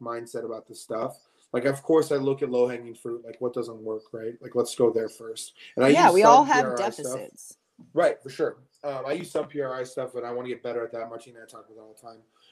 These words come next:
Speaker 1: But, um, like, can you carry things and hold stable positions? Like, can you stand up straight? Can you, like,
Speaker 2: Can
Speaker 1: there's
Speaker 2: you
Speaker 1: so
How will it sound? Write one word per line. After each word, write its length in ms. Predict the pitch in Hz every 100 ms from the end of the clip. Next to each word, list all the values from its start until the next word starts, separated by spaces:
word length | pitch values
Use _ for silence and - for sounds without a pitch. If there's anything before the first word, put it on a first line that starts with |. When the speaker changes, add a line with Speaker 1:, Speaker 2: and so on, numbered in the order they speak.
| _ -
Speaker 1:
But, 340 | 139 131 127 -
um, 440 | 127 123 117 117 117 120 _ _ _ _ _ - _
like, 200 | 127 117 - _ - _
can 260 | - 139 185
you 160 | 220 -
carry 420 | - 127 165 180
things 680 | - 104 98 110 120 - - _ _ _
and 100 | 113
hold 240 | 117 139 139
stable 300 | 127 135 139
positions? 680 | 123 127 139 107 107 -
Like, 220 | 117 117 _ _ _ -
can 360 | 151 151 175
you 200 | 180 180
stand 480 | 165 - 143 139 147
up 160 | 147 143
straight? 500 | - - 123 127 - _
Can 120 | 135
you, 100 | 147 - -
like, 100 | -
Speaker 2:
Can 80 | 285
Speaker 1:
there's 40 | 427
Speaker 2:
you 120 |
Speaker 1:
so 60 | 466